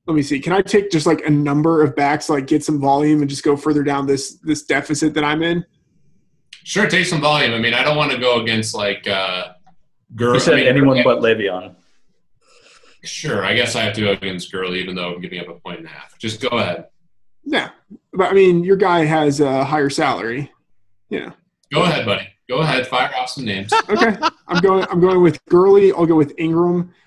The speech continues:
Speaker 1: Um, I'll go with McCoy. <laughs> I'll go, I'll go, uh, with Fournette.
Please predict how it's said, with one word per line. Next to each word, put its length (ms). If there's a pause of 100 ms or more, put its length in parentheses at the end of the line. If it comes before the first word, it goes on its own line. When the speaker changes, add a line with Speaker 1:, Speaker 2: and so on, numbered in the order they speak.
(280)
Speaker 1:
Um, 880 (500)
I'll 100
go 200
with 240
McCoy. 720 (260)
<laughs> 240
I'll 640
go, 280 (480)
I'll 80
go, 500
uh, 360
with 420
Fournette. 600